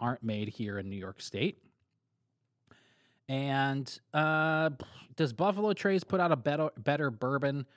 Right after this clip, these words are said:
than, uh, you know, I don't know, Old Home or who at Last Shot or whoever? I, I don't know. I don't know enough to say that. My first assumption would be yes,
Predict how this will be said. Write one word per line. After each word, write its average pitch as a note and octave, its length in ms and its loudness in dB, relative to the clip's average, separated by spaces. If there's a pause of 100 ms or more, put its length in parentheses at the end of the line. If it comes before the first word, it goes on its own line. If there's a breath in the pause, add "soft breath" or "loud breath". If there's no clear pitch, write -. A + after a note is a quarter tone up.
(340 soft breath)
than, B2+ 560 0 (140)
uh, A#2+ 400 -2 (480)
you B2 140 -2
know, A2 260 -4 (580)
I G#2+ 80 -6
don't A2 140 -4
know, G2+ 320 -8
Old B2 240 0
Home D3 400 0 (100)
or A2 580 -2
who C3 140 0
at B2 180 0
Last A#2+ 260 -2
Shot B2+ 280 -4
or G#2+ 40 -6
whoever? C3+ 260 -2 (440 soft breath)
I, D3+ 280 2
I - 20 6
don't D3 180 4
know. A#2 260 -4 (180)
I B2 80 -2
don't C3 100 -4
know B2+ 140 0
enough A#2+ 240 -2
to A2 100 -6
say G#2+ 220 0
that. F#2+ 240 -6
My A#2 180 2
first - 400 -4
assumption A2 380 -2
would F#2+ 40 -6
be G2+ 100 -6
yes, A2 420 -6